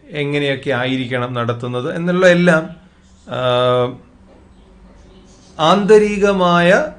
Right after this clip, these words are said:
ഇന്റേണൽ ആയിട്ടുള്ള സങ്കല്പങ്ങളാണ്. എന്നാൽ എക്സ്റ്റേണൽ ആയിട്ടുള്ള സങ്കല്പങ്ങളുണ്ട്. ഒരു രാജ്യത്തിലെ രാഷ്ട്രീയ സാഹചര്യങ്ങൾ, സാമ്പത്തിക സാഹചര്യങ്ങൾ, സാങ്കേതികമായി ഉണ്ടാകാവുന്ന, അതൊന്നും, ആ,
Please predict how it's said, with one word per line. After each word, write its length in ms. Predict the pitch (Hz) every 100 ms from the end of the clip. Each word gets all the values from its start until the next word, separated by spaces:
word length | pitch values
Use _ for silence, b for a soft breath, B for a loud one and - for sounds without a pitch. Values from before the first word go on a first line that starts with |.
| - - - - -
ഇന്റേണൽ 720 | 160 180 180 214 214 208 185
ആയിട്ടുള്ള 760 | 160 151 147 143 131 139 202 - - - - - - - _ - - -
സങ്കല്പങ്ങളാണ്. 840 | 151 156 165 160 139 120 90 80 - _ - b b b -
എന്നാൽ 240 | 175 202
എക്സ്റ്റേണൽ 720 | 190 175 - - 214 220 214 208
ആയിട്ടുള്ള 340 | 208 180 175
സങ്കല്പങ്ങളുണ്ട്. 840 | 175 160 151 - 120 95 82 82 - _ _ _ - - _ - -
ഒരു 120 | 135
രാജ്യത്തിലെ 640 | 135 131 131 143 147 131
രാഷ്ട്രീയ 640 | 120 113 120 - 147 147 135
സാഹചര്യങ്ങൾ, 840 | 131 117 120 123 123 120 127 170 -
സാമ്പത്തിക 680 | - 123 135 151 147 139
സാഹചര്യങ്ങൾ, 720 | 127 123 117 123 117 127 147 175 B B B B -
സാങ്കേതികമായി 880 | - 123 160 175 175 170 165 156 147
ഉണ്ടാകാവുന്ന, 540 | 139 131 120 117 110
അതൊന്നും, 520 | 147 180 190 202 196 202 B B B
ആ, 80 | -